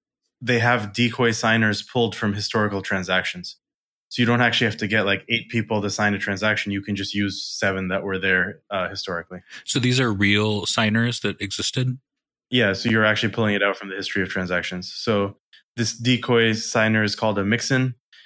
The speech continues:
Speaker 1: Previously, Monero didn't have a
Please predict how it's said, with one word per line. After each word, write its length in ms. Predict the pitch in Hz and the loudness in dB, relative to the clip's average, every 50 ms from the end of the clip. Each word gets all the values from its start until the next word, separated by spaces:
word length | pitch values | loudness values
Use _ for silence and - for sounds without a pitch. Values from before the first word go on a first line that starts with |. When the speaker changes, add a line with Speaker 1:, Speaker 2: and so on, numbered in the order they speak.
| _ _ | _ _
Speaker 1:
Previously, 520 | - - 143 151 156 165 156 151 165 165 156 | 2 4 4 6 6 4 2 2 4 4 4
Monero 640 | 147 135 123 120 120 123 123 127 131 127 127 - - _ | 6 6 6 6 6 6 6 6 6 4 2 -2 -4 _
didn't 220 | - 123 117 120 117 | 0 2 4 4 4
have 260 | 107 110 110 110 104 | 4 2 2 2 2
a 380 | 107 101 98 95 92 92 90 | 2 2 4 2 2 0 -2